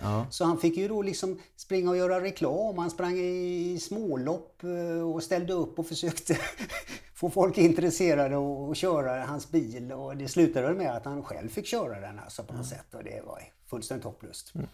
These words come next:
Speaker 1: Du gjorde ett försök att springa,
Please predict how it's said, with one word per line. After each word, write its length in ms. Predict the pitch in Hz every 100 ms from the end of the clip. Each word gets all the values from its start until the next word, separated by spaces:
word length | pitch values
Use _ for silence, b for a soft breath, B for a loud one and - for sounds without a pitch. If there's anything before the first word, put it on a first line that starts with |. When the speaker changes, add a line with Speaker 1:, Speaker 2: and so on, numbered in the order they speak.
| - B B
Speaker 1:
Du 280 | - 135 135
gjorde 420 | 143 233 196 170 170
ett 260 | - 190
försök 760 | - 254 - - 196 226 - - -
att 180 | 185 190
springa, 600 | - 208 170 131 131